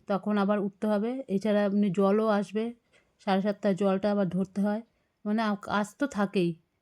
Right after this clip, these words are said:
জল যখন আসে তারপরে আমার কাজ শুরু হয়। সেই সময় ছেলে আমাকে বলে, বলে, "মা, তুমি বসে রয়েছো যখন,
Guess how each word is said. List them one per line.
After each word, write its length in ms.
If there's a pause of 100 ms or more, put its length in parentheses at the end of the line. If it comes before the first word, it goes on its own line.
(160)
জল 260
যখন 280
আসে 220
তারপরে 420
আমার 140
কাজ 180
শুরু 220
হয়। 180 (300)
সেই 240
সময় 260
ছেলে 240
আমাকে 240
বলে, 240
বলে, 460
"মা, 300
তুমি 180
বসে 240
রয়েছো 260
যখন, 260